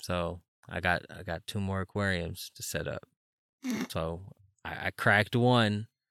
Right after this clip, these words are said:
Speaker 1: <laughs> and I ended up with two more. <laughs> And then I also, uh, my job has this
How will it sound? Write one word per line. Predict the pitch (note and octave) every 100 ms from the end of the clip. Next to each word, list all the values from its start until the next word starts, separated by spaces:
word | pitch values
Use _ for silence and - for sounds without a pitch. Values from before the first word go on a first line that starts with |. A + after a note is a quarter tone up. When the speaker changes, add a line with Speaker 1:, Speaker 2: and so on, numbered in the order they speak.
| _ _
Speaker 1:
<laughs> | _ _ _ -
and | - - C#5+ D5+ C5+ A4 - - - - D3+ -
I | C3+ A#2 G2+
ended | G#2 G2+ G2+
up | G2
with | -
two | - C3
more. | G#2+ C#3 -
<laughs> | C#3+ D#3+ - - - - F#3+ - B3+ - - - - - - - - D#3 - D3+ -
And | A2
then | A#2+ G2+
I | F#2+
also, | A2+ C#3 - C#3 G#2 F#2
uh, | D2 F#2+ F2+ F2 F2+ F#2 _ _ _ _ _ _ _ _ _ _ _ _
my | G2+ F2
job | E2+ F2 G#2+ G#2 F#2+
has | F#2 F2+
this | F2 E2